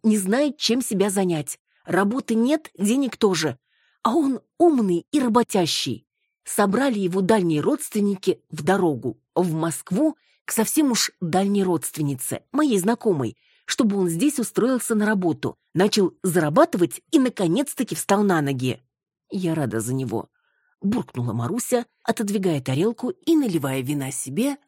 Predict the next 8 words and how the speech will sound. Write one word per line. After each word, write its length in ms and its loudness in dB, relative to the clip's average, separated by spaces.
а 140 2
затем 400 -6
и 60 -8
подруге. 580 -10
«Мне 240 0
это 140 -4
не 140 0
интересно». 640 -4